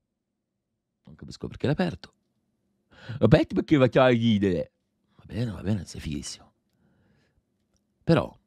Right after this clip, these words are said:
il pesce d'aprile, che cazzo serve? Cioè, io lo faccio perché, vabbè,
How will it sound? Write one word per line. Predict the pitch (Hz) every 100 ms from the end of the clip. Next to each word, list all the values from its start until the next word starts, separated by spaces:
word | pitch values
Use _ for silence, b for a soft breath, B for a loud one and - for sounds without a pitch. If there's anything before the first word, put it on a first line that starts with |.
| _ _ _ _ _ _ _ _ _ _ _ _ _ _ _ _ _ _ _ _ _ _ _ _
il | -
pesce | 180 -
d'aprile, | 85 175 85
che | 165 -
cazzo | 269 277 - 302
serve? | - - - 73 -
Cioè, | - 202
io | 185
lo |
faccio | 104 104 90
perché, | 90 - 90 - _ _ _ _ _ _ _ _ _ _ _ _
vabbè, | - 170 -